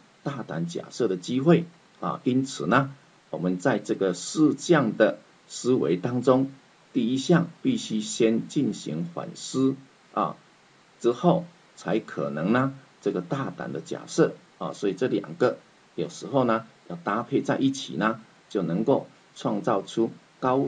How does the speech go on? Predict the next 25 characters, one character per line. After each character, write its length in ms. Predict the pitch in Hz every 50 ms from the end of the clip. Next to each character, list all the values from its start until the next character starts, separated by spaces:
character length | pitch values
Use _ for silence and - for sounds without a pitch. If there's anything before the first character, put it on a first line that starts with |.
| 139 -
度 160 | 170 143 117
的 140 | 104 98 90
想 240 | - - - - - -
象 260 | - - 127 127 135
力 160 | 139 123 -
跟 180 | - 107 107 107
创 260 | - - 147 127 131
意 100 | 135 131
咯。 380 | 120 120 120 120 120 123 165 175 - - _ _ _ _ _ _ _ _ _ _ _ _ _ _ _ _ _ _ _ _ _ _
除 160 | - - 139
了 140 | 156 165 139
对 200 | 135 - 185 160
别 280 | - - - 113 131 165
人 260 | 165 135 101 101 101
的 220 | 127 123 - - - - - _ _ -
论 260 | - 160 151 135 135
述 220 | 135 - 185 -
进 220 | - - 170 147 -
行 160 | - 90 90
大 280 | - - 160 165 135
胆 220 | - 78 87 101 104
假 280 | - - - - -
设 200 | - - 160 143
之 220 | - - - - 143
外， 260 | 156 185 185 170 170